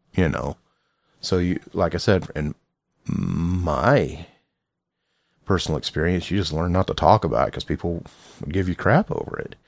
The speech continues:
And every once in a while as an adult, you'll meet someone who gives you crap and are judgmental over you, over your hobbies or whatever. And you'll notice the majority of the people in the room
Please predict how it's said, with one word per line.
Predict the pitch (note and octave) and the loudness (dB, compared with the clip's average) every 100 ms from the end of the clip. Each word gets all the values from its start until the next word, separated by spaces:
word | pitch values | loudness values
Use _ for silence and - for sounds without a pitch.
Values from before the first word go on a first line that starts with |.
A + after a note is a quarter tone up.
| _ _ _ | _ _ _
And | A2+ | 2
every | C3 G#2+ | 4 4
once | F3+ | 2
in | - | 0
a | E2+ | -2
while | |
as | E2+ | -2
an | D#2+ | -2
adult, | D2+ E2+ F#2+ - _ _ _ _ _ _ _ _ _ _ _ _ - | -2 0 -2 -2 _ _ _ _ _ _ _ _ _ _ _ _ -4
you'll | G2+ | -2
meet | F2+ B2 | 0 -2
someone | - E2 | 0 0
who | D2+ | -2
gives | C#2 D#2+ E2 | -4 -4 -4
you | C#2+ | -8
crap | - D2+ C2+ - | -6 0 0 0
and | D#2 | -4
are | |
judgmental | D2 E2+ D2 D#2 D2+ E2 D2 | -2 -2 -2 -2 -2 -2 -2
over | F#2+ F2 D2 | -2 -2 -2
you, | C#2+ D2 - | -2 -2 -2
over | - - | -4 -6
your | C2 | -8
hobbies | - - - - - | -6 -6 -6 -10 -6
or | |
whatever. | F2+ C#2 B1 E2+ F#2+ - _ _ _ _ _ _ _ _ _ _ _ _ _ _ _ _ _ _ | -2 -2 -2 -4 -4 -6 _ _ _ _ _ _ _ _ _ _ _ _ _ _ _ _ _ _
And | G2+ G2 | 2 4
you'll | F#2+ F#2+ | 4 4
notice | F2+ A#2+ G2+ E2+ - - - _ _ _ _ _ _ _ _ _ _ _ _ _ _ _ _ _ _ _ _ _ _ | 4 4 4 0 -6 -12 -14 _ _ _ _ _ _ _ _ _ _ _ _ _ _ _ _ _ _ _ _ _ _
the | - F#2 | -6 -2
majority | F2 F#2 G#2+ A#2+ | -2 2 2 4
of | G#2+ | 2
the | F2+ | 0
people | - G2 F#2+ F2 | -2 -6 -4 -4
in | E2+ | -2
the | E2+ | -4
room | E2 F2+ F#2 E2+ C#2 D#2 | -4 -2 0 0 -4 -10